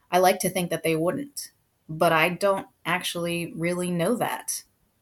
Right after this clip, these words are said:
But that's not the reason why I'm not open with everyone in my life. The real reason is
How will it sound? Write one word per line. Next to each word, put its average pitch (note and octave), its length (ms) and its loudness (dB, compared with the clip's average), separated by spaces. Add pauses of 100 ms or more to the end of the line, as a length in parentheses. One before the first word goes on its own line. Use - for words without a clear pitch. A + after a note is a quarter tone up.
(720)
But F3 80 -4
that's G#3 340 2
not F#3 360 0
the F3+ 80 -2
reason E3+ 280 -2
why E3+ 200 0
I'm E3 180 0
not E3+ 240 -2
open D#3+ 320 0
with C#3+ 140 -4
everyone D#3 400 0
in D#3 100 0
my D3 140 0
life. - 480 -2 (400)
The F3+ 160 0
real G3 200 4
reason E3+ 600 0
is D3+ 560 -2